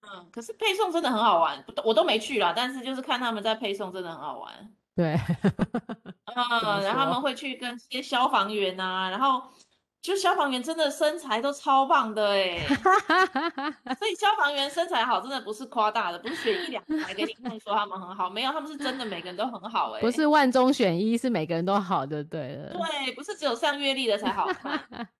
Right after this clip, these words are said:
Speaker 2: <laughs> 真的，好好笑哦。<laughs>
Speaker 1: 然后他们这些还有送去那个，嗯，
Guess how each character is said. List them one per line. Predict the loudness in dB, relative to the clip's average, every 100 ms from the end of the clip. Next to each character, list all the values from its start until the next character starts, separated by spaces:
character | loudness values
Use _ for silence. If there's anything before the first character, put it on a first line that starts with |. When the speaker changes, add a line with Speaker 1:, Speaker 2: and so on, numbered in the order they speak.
| _ _ -16
Speaker 2:
<laughs> | -14 -14 -18 -20 -10
真 | -6 -4 -6 -4
的， | -2 -2 -2 -4 -6 -6
好 | -6 -4
好 | -4
笑 | -6 -8 -8 -6
哦。 | -8 -8 -6 -6 -6
<laughs> |
Speaker 1:
然 | -6
后 | -4 -4
他 | -2 -4
们 | -4 -8
这 | -16
些 | -8 -4 -2
还 | -2
有 | -2
送 | -4 -8 -8
去 | -10 -8
那 | -6
个， | -2 0 -2 -6
嗯， | -12 -12